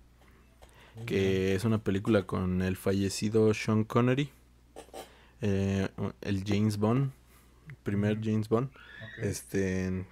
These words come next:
Speaker 1: que trata de, es básicamente Sherlock Holmes en la Edad Media. Trata de un, este, en, no me acuerdo si es un monje o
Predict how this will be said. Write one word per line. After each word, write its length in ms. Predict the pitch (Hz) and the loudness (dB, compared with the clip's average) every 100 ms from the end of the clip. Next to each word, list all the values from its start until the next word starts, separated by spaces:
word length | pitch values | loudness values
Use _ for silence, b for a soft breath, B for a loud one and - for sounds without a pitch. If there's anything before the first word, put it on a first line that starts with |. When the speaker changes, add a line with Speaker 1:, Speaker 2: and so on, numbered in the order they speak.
| - | -16
Speaker 1:
que 580 | - 101 101 101 98 98 - | -4 0 2 2 0 -2 0
trata 400 | 107 104 - 113 | 0 0 0 2
de, 500 | 107 101 98 95 - - - | 4 4 2 -2 -6 -14 -12
es 180 | - - | -8 2
básicamente 540 | 151 147 123 123 143 | 2 6 4 6 4
Sherlock 400 | - 135 139 120 | 6 6 6 6
Holmes 320 | 147 180 - - - - - - | 4 4 -2 -16 -20 -20 -20 -16
en 460 | - 101 98 95 95 | -8 -4 -2 0 2
la 80 | |
Edad 280 | 95 98 110 | 2 4 2
Media. 440 | 110 98 98 92 - b b b b b b b - - | 4 2 2 2 -2 b b b b b b b -20 -10
Trata 380 | - 110 110 127 | 0 2 6 6
de 360 | 113 104 101 101 | 8 8 8 6
un, 380 | 107 113 113 117 | 6 4 4 4
este, 480 | 110 - 101 98 | 2 -2 -2 0
en, 340 | 95 92 92 90 92 b b b b b - - - - - - - - - _ - - - | 0 0 0 -2 -6 b b b b b -20 -20 -20 -20 -20 -20 -20 -20 -20 _ -20 -20 -10
no 60 | 117 | -6
me 20 | |
acuerdo 240 | 110 127 127 | -2 -2 -2
si 160 | - | -4
es 100 | 107 | -2
un 140 | 123 117 | 0 2
monje 500 | 98 120 - 117 107 | 2 2 0 2 2
o 640 | 98 92 90 90 90 92 | 2 2 2 2 0 -4